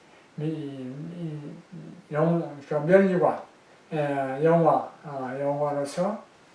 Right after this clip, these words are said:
아, 크라운, 크라운이 됩니다. 에, 이것은 잠언 십이 장 사 절에 있는데,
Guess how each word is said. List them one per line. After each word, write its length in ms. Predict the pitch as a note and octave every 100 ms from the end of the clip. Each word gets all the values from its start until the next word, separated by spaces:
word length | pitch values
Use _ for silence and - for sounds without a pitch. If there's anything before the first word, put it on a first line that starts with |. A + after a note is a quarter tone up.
| -
아, 400 | C3+ B2+ B2 B2+
크라운, 400 | - G3 A3+ A#2+ - - - - _ -
크라운이 600 | F#3 F3+ D#3 D3+ F3+ F#3+
됩니다. 540 | D#3+ D3 C3 A#2+ - - - _ _ _ _ - -
에, 400 | C#3+ C#3 C#3+ F#3+
이것은 320 | F#3+ - A3+
잠언 560 | - D3+ D#3 E3+ G3+ A3+ - -
십이 340 | - - G3 E3+
장 220 | E3+ E3
사 260 | - E3 D3+
절에 220 | D#3 E3+
있는데, 560 | F#3 D3+ B2+ B2+ G#3